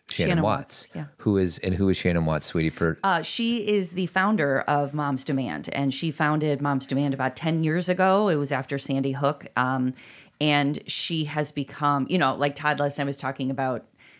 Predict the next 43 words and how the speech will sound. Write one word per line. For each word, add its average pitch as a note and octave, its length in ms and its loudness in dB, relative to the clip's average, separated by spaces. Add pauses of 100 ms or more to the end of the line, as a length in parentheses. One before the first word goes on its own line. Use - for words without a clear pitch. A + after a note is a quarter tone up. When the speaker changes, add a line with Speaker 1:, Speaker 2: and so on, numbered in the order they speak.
Speaker 2:
he, - 180 -8
we F3+ 100 0
were E3+ 60 2
talking E3 200 0
about C#3+ 160 -2
doing C#3+ 220 -2
the C3+ 60 -2
show, C#3 320 2
and C3+ 100 0
he C#3 100 -2
was C#3 160 0
like, C#3 140 0
"Well, D3 100 4
I C#3 40 2
wanna," C3+ 360 0 (280)
you C4 120 2
didn't C#4+ 160 2
say C4 120 0
you G#3+ 100 4
wanted E3 300 2
to - 120 -4
introduce E3+ 460 0
everyone C#3+ 380 2
to C#3 40 -2
Shannon C#3 320 0
Watts, C3+ 280 0
but - 180 0
you D3+ 140 -2
were, C#3+ 120 2
like, C3+ 220 2
talking, C#3 400 2
like, C3 240 -2
"We D#3+ 100 0
need D3 220 0
to C#3 60 4
explain D3 440 2
who C#3+ 120 -2
this C3+ 200 -2
woman C3+ 260 0
is." C3 260 0
And C#3 120 0
I'm C#3 120 0
like, B2+ 240 -2